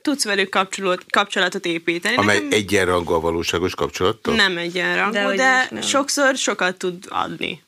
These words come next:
Speaker 1: szerintem.
Speaker 3: Már az is, hogy egyébként, hogy egyéb-, szóval, hogy a... így ezek az appok, meg így a szociális média, hogy így arra is van, hogy kapcsolódjunk, de szerintem egyre kevésbé kapcsolódunk egymáshoz egyébként. Pont egy kicsit eltávolít, mert annyira kialakul egy ilyen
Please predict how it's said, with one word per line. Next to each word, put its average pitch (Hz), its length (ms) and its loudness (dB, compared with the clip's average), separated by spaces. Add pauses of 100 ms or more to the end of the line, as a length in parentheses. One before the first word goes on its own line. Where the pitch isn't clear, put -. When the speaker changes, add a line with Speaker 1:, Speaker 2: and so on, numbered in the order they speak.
(200)
Speaker 1:
szerintem. 180 680 -8 (100)
Speaker 3:
Már 226 180 2
az 240 120 2
is, 226 140 -2
hogy 220 100 2
egyébként, 208 480 0
hogy 208 120 2
egyéb-, 196 280 2 (260)
szóval, 208 280 2
hogy 208 160 2
a... 196 440 2 (520)
így 208 180 2
ezek 196 200 2
az 185 120 0
appok, 196 500 0 (240)
meg 196 160 0
így 196 60 4
a 180 60 4
szociális 185 600 0
média, 190 340 0
hogy 196 140 -2
így 196 220 0 (260)
arra 202 360 2
is - 260 -2
van, 190 160 -2
hogy 190 140 -2
kapcsolódjunk, 190 680 0
de 190 60 0
szerintem 202 280 -2
egyre 180 160 -2
kevésbé 180 420 -4
kapcsolódunk 185 600 -6
egymáshoz 180 440 -4
egyébként. 180 600 -4
Pont 214 200 2
egy 208 80 0
kicsit 208 360 -4
eltávolít, 185 1000 -2
mert 190 140 -4
annyira 196 240 0
kialakul 185 440 -2
egy 180 160 -2
ilyen 185 280 -4